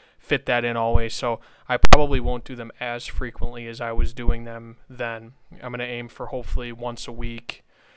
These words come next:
definitely during the off season, once a week or even less. It really depends on what happens. But we're already getting closer to training camp starting up and really the team starting to take its form. In this podcast, I'll have a lot to talk about because I haven't had one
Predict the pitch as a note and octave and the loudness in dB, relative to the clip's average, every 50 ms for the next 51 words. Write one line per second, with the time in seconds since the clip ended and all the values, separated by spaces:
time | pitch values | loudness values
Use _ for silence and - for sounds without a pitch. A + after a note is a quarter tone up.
0 | _ _ - - E3+ D3+ - D3+ C3 B2 B2 A#2+ A#2 A#2 A#2 A#2 A#2 A#2 A2+ - | _ _ 0 0 0 0 2 -2 -2 0 -2 -4 -4 -6 -8 -8 -6 -8 -8 -8
1 | - - A#2+ A2+ A#2 A2+ A#2 A2+ A2+ - - B2+ B2 A#2+ A#2+ - - A#2+ A#2+ A#2+ | -10 -10 -10 -12 -12 -14 -16 -16 -18 -16 -10 -8 -8 -6 -8 -8 -6 -6 -6 -6
2 | A#2 - - B2 A#2+ A#2 A2+ A#2 A2+ A#2 A#2 A#2 A2+ - - B2+ A#2+ A#2+ A#2+ A#2 | -8 -12 -16 -16 -16 -16 -16 -16 -18 -14 -14 -14 -14 -14 -14 -12 -12 -12 -12 -6
3 | A2+ - - B2 A#2+ A#2 B2 A2+ A2+ A#2 A#2+ B2 B2+ A#2 A#2 - - B2+ B2+ C3+ | 4 4 4 4 4 -4 -8 -10 -12 -16 -18 -16 -16 -16 -16 -12 -10 -10 -10 -8
4 | - D3 D3+ D#3+ E3 E3 E3+ D#3 D3+ C#3 C#3 D3 C3+ C3 B2+ B2 - - _ _ | -8 -8 -8 -6 -6 -8 -8 -8 -10 -12 -12 -12 -12 -12 -16 -18 -20 -20 _ _
5 | _ _ _ _ _ - - D3+ C#3 C3+ - - C#3+ C3+ B2 A#2+ A#2+ A#2+ - - | _ _ _ _ _ -10 -8 -8 -6 -6 -6 -8 -8 -8 -8 -10 -10 -10 -8 -6
6 | C3+ B2 A#2+ A#2+ A#2 - - A#2 A#2 A#2 - - - A#2 A#2 A#2 A#2 A#2 A#2 A#2 | -6 -6 -6 -8 -12 -12 -14 -14 -14 -12 -12 -10 -10 -8 -8 -10 -12 -12 -10 -10
7 | A2+ A2+ - - A#2 A#2 A#2 A2+ - - - - - _ _ _ _ _ _ _ | -10 -4 4 4 4 4 2 -12 -16 -20 -20 -20 -20 _ _ _ _ _ _ _
8 | _ _ _ _ _ - D3 C#3 C3 B2+ B2+ A#2 - - C#3 C3 B2+ B2 - - | _ _ _ _ _ -14 -12 -10 -10 -10 -14 -16 -18 -16 -16 -16 -14 -14 -12 -12
9 | B2+ A#2+ A#2+ A#2+ A2+ - - B2 A#2+ - A#2 - - - - B2 A#2+ A#2 A#2 A#2 | -12 -12 -12 -16 -18 -16 -16 -16 -16 -16 -18 -20 -20 -16 -14 -12 -12 -12 -12 -14
10 | A2+ - - - _ _ _ _ _ _ _ - C#3 D3 D#3 - - - D3 C3+ | -18 -20 -20 -20 _ _ _ _ _ _ _ -14 -10 -8 -8 -8 -4 -4 -4 -4
11 | C3 - C3 A#2+ - C3+ B2 A#2+ B2 A#2+ A#2 A#2 A2+ - - - - A#2+ A#2 A2+ | -2 -4 -8 -8 -6 -6 -6 -4 -4 -4 -4 -6 -6 -4 -4 -4 -4 -4 -6 -8
12 | - - A#2+ A#2 A#2 - - - - A#2+ A#2 B2 A2+ B2 A#2+ A2+ A#2+ A#2 - - | -10 -12 -12 -12 -6 2 2 2 2 0 -10 -12 -10 -10 -12 -12 -12 -16 -16 -12
13 | B2+ B2 A#2 A#2 A#2 A#2 A2+ A2+ A2+ | -12 -12 -10 -10 -12 -12 -12 -12 -16